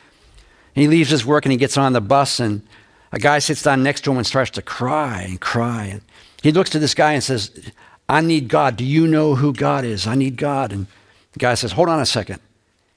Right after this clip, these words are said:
He goes, "Lord, is this the guy you want me to talk to?" <laughs> And I kind of felt that with how this youth thing is working out. We've been praying for one, and we've been talking to the district, and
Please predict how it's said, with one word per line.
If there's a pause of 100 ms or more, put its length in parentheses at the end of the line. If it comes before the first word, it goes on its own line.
(340)
He
goes,
"Lord,
is
this
the
guy
you
want
me
to
talk
to?"
<laughs> (2500)
And
I
kind
of
felt
that
with (300)
how
this
youth
thing
is
working
out. (1300)
We've
been
praying
for
one,
and
we've
been
talking
to
the
district,
and